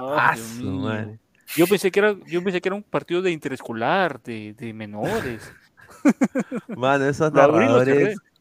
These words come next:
Speaker 1: No puede ser de que un, un equipo como la, la U C B, que tiene plata como cancha, contrate a chibolos que, que están ni siquiera en ISIL, o sea, que está en primer ciclo de narración deportiva.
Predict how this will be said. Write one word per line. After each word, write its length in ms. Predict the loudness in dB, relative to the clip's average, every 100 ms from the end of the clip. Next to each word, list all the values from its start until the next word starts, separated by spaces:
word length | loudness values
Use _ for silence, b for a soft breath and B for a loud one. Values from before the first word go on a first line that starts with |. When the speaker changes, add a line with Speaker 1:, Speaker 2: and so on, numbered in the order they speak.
| -20 -20 b b b b b b b b
Speaker 1:
No 320 | -10 -4 -2
puede 260 | 0 0 0
ser 180 | 0 -2
de 140 | -4
que 140 | -6
un, 340 | -8 -8 -10 -14
un 200 | -12 -8
equipo 340 | -8 -8 -8 -4
como 240 | -4 -2
la, 400 | -2 -2 -2 -6 -4
la 160 | -2
U 100 | -2
C 240 | -4 -2 0
B, 220 | 0 -2
que 100 | -4
tiene 260 | -6 -6 -2
plata 240 | -2 0
como 260 | -2 -2 -2
cancha, 460 | -2 -2 -2 -4
contrate 720 | -2 -4 -2 0 0 0 0 2
a 140 | 0
chibolos 680 | -2 -2 2 2 2 -2 -6
que, 640 | -10 -8 -6 -8 -10 -12 _
que 60 |
están 440 | -10 -4 -4 -4 -8
ni 80 | -8
siquiera 340 | -10 -6 -6
en 100 | -6
ISIL, 580 | -10 -10 -8 -4 -4 -6
o 80 | -8
sea, 100 | -8
que 120 | -8
está 120 | -10
en 120 | -10
primer 360 | -6 -4 -6 -8
ciclo 380 | -8 -8 -6 -6
de 60 |
narración 480 | -2 -4 -4 -8 -10
deportiva. 680 | -10 -10 -14 -14 -20 -20 -20